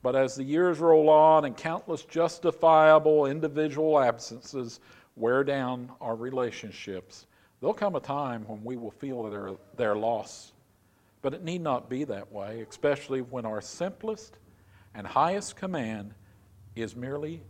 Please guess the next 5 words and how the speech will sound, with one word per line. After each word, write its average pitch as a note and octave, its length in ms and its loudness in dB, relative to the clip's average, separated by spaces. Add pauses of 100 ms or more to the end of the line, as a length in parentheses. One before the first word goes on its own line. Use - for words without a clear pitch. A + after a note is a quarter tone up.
(140)
being G2+ 400 -10
there." E2 380 -16 (1600)
So - 180 -6
meet E3+ 300 -10
people. A2+ 400 -12